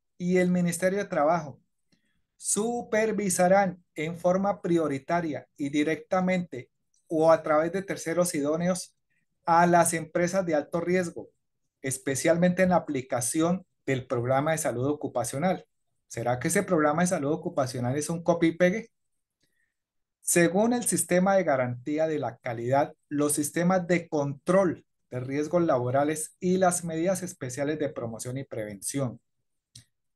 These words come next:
Las empresas donde se procese, se manipule o trabaje con sustancias tóxicas.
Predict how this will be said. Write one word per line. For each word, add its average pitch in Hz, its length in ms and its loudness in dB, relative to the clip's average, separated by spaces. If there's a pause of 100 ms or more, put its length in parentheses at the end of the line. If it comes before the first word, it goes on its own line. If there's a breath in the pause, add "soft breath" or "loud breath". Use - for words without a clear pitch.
(540)
Las 175 420 6
empresas 180 800 0 (960)
donde 170 420 2
se 165 160 -2
procese, 151 720 -4 (800)
se - 400 0
manipule 165 640 0
o 202 120 0
trabaje 147 420 2
con - 160 -6
sustancias 180 1160 -2
tóxicas. - 800 -4